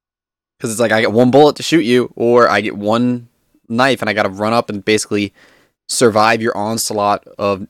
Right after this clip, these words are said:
S M G nonsense that populates that game and try to stab you. But, like, yeah, I'm, you think, think about it, right? So you,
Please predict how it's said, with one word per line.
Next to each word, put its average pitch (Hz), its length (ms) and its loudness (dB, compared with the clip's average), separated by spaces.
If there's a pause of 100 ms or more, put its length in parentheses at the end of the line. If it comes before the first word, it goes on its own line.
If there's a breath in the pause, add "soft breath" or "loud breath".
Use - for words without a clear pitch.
(120)
S 110 220 0
M 110 120 -4
G 107 140 -4
nonsense 98 720 -4
that 95 200 -4 (160)
populates 101 520 -2
that 90 160 -2
game 98 480 -4 (920 soft breath)
and 104 140 -2
try 107 140 0
to 92 60 -4
stab 104 360 -2
you. 92 220 -12 (520)
But, - 140 -2
like, 113 160 2
yeah, 143 300 4
I'm, 110 360 -4 (120)
you 123 180 -8
think, 175 240 0 (100)
think 180 160 0
about 104 160 2
it, 92 60 0
right? 123 160 4
So 605 120 4
you, 247 400 -10